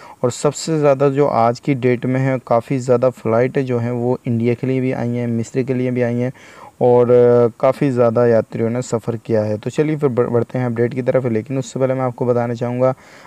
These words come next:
अगर आप हमारे चैनल पर पहली बार आए हैं तो चैनल को सब्सक्राइब करें और साथ ही साथ बेल आइकन ज़रूर प्रेस कर दें,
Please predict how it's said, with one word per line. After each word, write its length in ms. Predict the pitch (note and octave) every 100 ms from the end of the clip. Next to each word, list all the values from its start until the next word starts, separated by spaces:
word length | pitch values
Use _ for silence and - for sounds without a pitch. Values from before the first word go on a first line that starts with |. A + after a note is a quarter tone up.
| -
अगर 260 | B2 B2+ C#3
आप 140 | C3+ C3
हमारे 240 | B2 B2+
चैनल 320 | B2 B2 A#2+
पर 100 | A#2+
पहली 260 | A2+ A2+ A#2
बार 180 | B2+ B2
आए 80 | B2
हैं 100 | A#2+
तो 120 | B2
चैनल 300 | - A2 G#2+
को 140 | -
सब्सक्राइब 540 | A2 C3+ - B2+ B2+ C3
करें 260 | B2+ B2+
और 340 | C3 A#2+ A#2 A2+
साथ 220 | - A#2
ही 120 | A#2
साथ 160 | A#2 A2+
बेल 260 | A2+ A2
आइकन 300 | G#2+ G#2 A2
ज़रूर 300 | A2+ A2+ C3+
प्रेस 280 | C3+ B2 A2+
कर 160 | - A2
दें, 220 | A#2